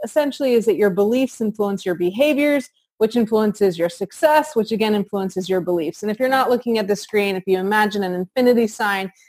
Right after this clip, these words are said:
it goes in perpetuity. So your beliefs, it is a fact. Your beliefs influence your behaviors, your behaviors influence your success,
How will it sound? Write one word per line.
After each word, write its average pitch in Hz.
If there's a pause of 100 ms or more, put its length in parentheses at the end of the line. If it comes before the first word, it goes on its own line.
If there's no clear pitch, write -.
(140)
it 220
goes 262
in 277
perpetuity. 202 (240)
So -
your 285
beliefs, 302
it 302
is 330
a 339
fact. 165
Your 262
beliefs 269
influence 254
your 285
behaviors, 226
your 233
behaviors 240
influence 226
your 277
success, 208